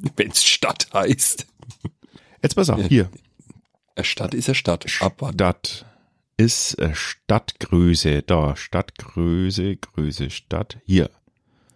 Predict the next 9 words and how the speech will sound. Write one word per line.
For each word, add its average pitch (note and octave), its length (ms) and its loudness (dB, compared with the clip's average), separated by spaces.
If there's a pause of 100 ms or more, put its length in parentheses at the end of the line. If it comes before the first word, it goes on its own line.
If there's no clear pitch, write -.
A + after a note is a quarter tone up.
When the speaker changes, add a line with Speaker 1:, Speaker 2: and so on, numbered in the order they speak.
(440)
Speaker 2:
Äh, F2+ 320 4 (180)
hier. - 340 0 (120)
Speaker 1:
Fünftausend? D#3+ 680 -10
Nein, - 180 0
Österreich G2+ 300 0
Speaker 2:
Und G#2 220 4
Speaker 1:
fünftausend. F2 420 -6 (200)
Speaker 2:
zweihundert A#2+ 560 2
Einwohnern. G2+ 500 0